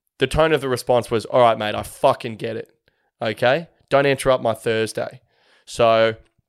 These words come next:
wherever you fell on that spectrum, please don't take it personally. It had nothing to do with you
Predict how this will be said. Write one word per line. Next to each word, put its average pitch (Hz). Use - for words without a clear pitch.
wherever 160
you 147
fell 139
on 131
that 123
spectrum, 156
please 139
don't 139
take 127
it 117
personally. 147
It 120
had 127
nothing 143
to 131
do 131
with 110
you 160